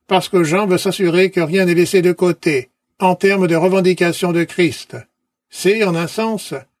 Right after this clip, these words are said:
un résumé de ce qu'était son dessein, comme il le dit au chapitre vingt et au verset trente et un. Mais ces choses ont été écrites afin que vous croyiez que Jésus est le Christ,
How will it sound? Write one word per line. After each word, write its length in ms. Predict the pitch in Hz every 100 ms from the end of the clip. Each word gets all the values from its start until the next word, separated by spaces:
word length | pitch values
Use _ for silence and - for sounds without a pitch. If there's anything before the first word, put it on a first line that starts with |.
| _ _
un 120 | 190
résumé 480 | 175 202 180 165 190
de 120 | 196
ce 100 | 175
qu'était 380 | 180 196 190 208
son 180 | 202 185
dessein, 460 | 175 170 165 170 196
comme 180 | 196
il 140 | 185 185
le 140 | 170
dit 160 | 156 196
au 60 |
chapitre 500 | 170 165 190 190 -
vingt 320 | 175 165 147 - _ _
et 100 | 180
au 80 | 180
verset 300 | 180 - 180
trente 320 | - 180 -
et 140 | 180 170
un. 120 | 120 _ _ _ _ _ _
Mais 120 | 196
ces 200 | 180 190
choses 480 | 165 208 196 147 123 - _
ont 80 | -
été 360 | 180 190 202 175
écrites 460 | 165 - 175 - 131 - _ _
afin 300 | 180 214 214
que 80 | 196
vous 180 | 180 175
croyiez 460 | - 180 180 185
que 140 | 175 175
Jésus 360 | 180 175 175
est 60 | 175
le 100 | 175
Christ, 500 | - 190 151 -